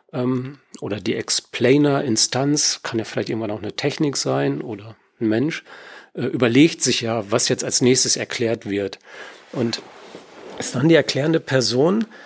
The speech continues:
achtet die vielleicht unbewusst auf diese Dualität und überlegt so, jetzt muss ich dich mal angucken, ne? So, ah, der Marvin denkt jetzt so drüber nach, was hat er jetzt davon verstanden?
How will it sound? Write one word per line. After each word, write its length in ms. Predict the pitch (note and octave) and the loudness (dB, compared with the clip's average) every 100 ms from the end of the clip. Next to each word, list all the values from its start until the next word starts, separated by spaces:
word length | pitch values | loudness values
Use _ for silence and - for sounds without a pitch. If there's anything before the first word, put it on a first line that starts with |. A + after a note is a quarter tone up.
| - - _ | -20 -20 _
achtet 360 | - - G3 C#3 | -2 0 2 2
die 80 | C3+ | 2
vielleicht 360 | C3+ A#2+ - | 2 0 2
unbewusst 600 | D3 C3 A2 A#2 - - | 2 2 4 4 2 2
auf 220 | C3 - - _ C4 _ | 0 -2 -6 _ -20 _
diese 240 | C3 B2+ B2 | -2 2 2
Dualität 880 | A2 A2 G#2+ G#2 - C3+ E3+ G#3+ | 2 0 0 -2 -2 2 4 4
und 160 | F3+ C3 | 2 0
überlegt 560 | - A2+ A2 E3 E3+ - | -2 -2 2 0 0 -2
so, 380 | F3 F3 F#3 E3+ - - - | 2 2 0 -4 -12 -20 -6
jetzt 200 | A2 - | -4 -2
muss 160 | A2+ - | -2 -2
ich 100 | - | 0
dich 120 | B2+ | 0
mal 120 | C3+ | 2
angucken, 260 | C3+ F3 C#3 | 0 -2 -2
ne? 140 | A#2+ | -4
So, 140 | C3+ C3 | -4 -4
ah, 200 | C3+ F#3+ | -2 -2
der 120 | D3+ | -4
Marvin 420 | B2+ E3+ E3+ D#3+ | -4 -2 -2 -2
denkt 200 | C#3 D3 | -2 -2
jetzt 140 | C3+ - | 0 0
so 100 | D3+ | 0
drüber 280 | E3 C#3+ | -2 -2
nach, 460 | A#2 A2 E3 G3+ - - - - - | -2 -2 -2 -4 -6 -12 -14 -14 -6
was 200 | C3 - | -2 0
hat 140 | - | 0
er 60 | D3+ | -2
jetzt 260 | D3 - C3+ | 0 0 0
davon 300 | C3 - B2 | -2 -2 -2
verstanden? 1200 | - - - - B2 F3 G#3+ A3+ G#3+ A3 G#3 | 0 0 0 -2 -2 0 0 0 0 0 0